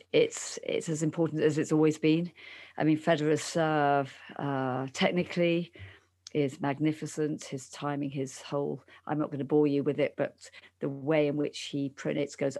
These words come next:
up to the serve and the spin that he is able to have, it, it, it's rhythmic. And throughout the Suzuki match, it, it, it felt safe, um, and it was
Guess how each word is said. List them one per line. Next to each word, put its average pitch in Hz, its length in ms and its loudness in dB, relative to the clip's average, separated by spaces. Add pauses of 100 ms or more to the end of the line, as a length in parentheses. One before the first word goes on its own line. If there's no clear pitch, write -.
up - 200 0
to - 120 -18
the 139 80 -10
serve 139 480 -4 (300)
and 139 120 -2
the - 80 -8
spin 143 580 0 (200)
that 143 120 -6
he 151 200 2
is 139 120 0
able 143 260 0
to 139 140 -6
have, 139 200 -4 (320)
it, 214 200 6
it, - 200 2 (100)
it's - 600 -4 (460)
rhythmic. 185 880 2 (100)
And 160 340 2
throughout 170 560 2
the 156 80 0
Suzuki 156 480 -2
match, 147 580 -2 (1600)
it, - 160 -2 (100)
it, - 160 -10 (1000)
it 220 100 6
felt - 180 6
safe, 185 560 4 (440)
um, 160 360 4
and 165 120 4
it 170 100 2
was 170 320 2